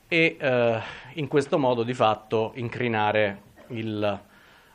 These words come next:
eh, tessuto sociale, mettere a rischio il tessuto sociale, perché il tessuto sociale invece è fatto di correlazioni. Mm? Correlazioni la cui immagine migliore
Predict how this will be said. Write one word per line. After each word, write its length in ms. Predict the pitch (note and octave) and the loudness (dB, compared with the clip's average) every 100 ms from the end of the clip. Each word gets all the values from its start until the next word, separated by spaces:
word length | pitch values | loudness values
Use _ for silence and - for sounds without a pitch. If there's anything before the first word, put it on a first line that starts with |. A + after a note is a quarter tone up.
| - | -8
eh, 380 | G#2 G2 C#2+ - | -6 -6 -8 -8
tessuto 380 | A#2+ - A#2+ G#2+ | -8 -6 -6 -6
sociale, 520 | G#2+ C#3 B2+ G#2 G2+ | -2 2 4 2 -4
mettere 460 | A#2+ A2 G#2 A2 A2 | -6 -8 -4 -2 0
a 20 | |
rischio 400 | G#2+ B2 G#2+ - | 0 -2 -4 -6
il 60 | G2 | -6
tessuto 340 | G#2 A2 G#2+ | -6 -8 -6
sociale, 380 | E3+ D3 A#2+ D#3+ | -6 -2 0 0
perché 220 | - - | -4 -6
il 60 | G2 | -6
tessuto 340 | A2 C3 A#2+ | -6 -8 -8
sociale 340 | D#3+ C#3 A2 D3 | -6 -2 0 0
invece 300 | B2 G#2 C#3+ | -2 -4 -6
è 20 | |
fatto 400 | - F#2+ F#2 B2 | -4 -4 -2 -4
di 260 | A2+ A#2 - - _ | -2 -6 -6 -20 _
correlazioni. 840 | - F3 F3 F3+ F3+ - G2+ - A2 - _ _ _ _ - | -4 0 2 0 -2 -6 -10 -10 -20 -20 _ _ _ _ -12
Mm? 60 | D#3+ G3 - - - - - - - _ _ | -12 -12 -18 -20 -20 -20 -20 -20 -20 _ _
Correlazioni 600 | - G3 A3+ A#3+ C4 B3 | 2 6 6 4 4 4
la 160 | F3+ E3 | 6 4
cui 240 | F3+ F#3+ | 4 4
immagine 920 | D#3+ F3 F#3 D3+ C3+ C#3 C3 B2 - - - | 4 4 6 4 2 0 2 0 -4 -18 -4
migliore 880 | D#3+ E3 E3 D3+ G#2 G2+ E3+ A#3+ | 0 2 4 4 4 4 2 2